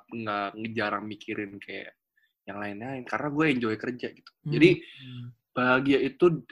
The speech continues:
Speaker 1: eh, ad-, adalah di mana ketika lu melakukan sesuatu, tapi itu yang, yang lu suka gitu.
Speaker 2: Anjay.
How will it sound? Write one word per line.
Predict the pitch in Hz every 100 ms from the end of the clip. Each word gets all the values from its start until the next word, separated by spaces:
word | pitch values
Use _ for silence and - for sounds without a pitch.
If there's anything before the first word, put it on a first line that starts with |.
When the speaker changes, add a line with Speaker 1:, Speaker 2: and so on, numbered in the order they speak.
| -
Speaker 1:
eh, | 117 120 117 - 117 117
ad-, | 113 117
adalah | - 113 123 156
di | 135
mana | 120 120 165 160 - - _ -
ketika | - 127 117 156 165 - _
lu | 117 120 147 170 165 -
melakukan | 123 120 117 120
sesuatu, | 120 113 117 107 165 185 _ _
tapi | 120 117 180
itu | 175 190
yang, | 165 120 113 92
yang | 113 110
lu | 113
suka | 110 156 - -
gitu. | 131 113 - - _ _
Speaker 2:
Anjay. | 139 139 156 151 139 127 120 113 110 107 107